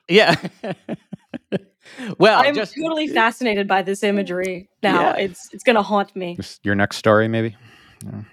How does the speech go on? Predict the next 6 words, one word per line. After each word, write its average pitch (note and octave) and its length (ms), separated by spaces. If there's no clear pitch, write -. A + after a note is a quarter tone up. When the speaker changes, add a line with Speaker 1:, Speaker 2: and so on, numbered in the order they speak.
Speaker 1:
Yeah. D#3 300
Speaker 2:
Considering. A3+ 600
Speaker 3:
Mm-hmm. - 480
Speaker 2:
Genuinely A3 420
considering. F#3 520
Speaker 1:
Yes, B2+ 520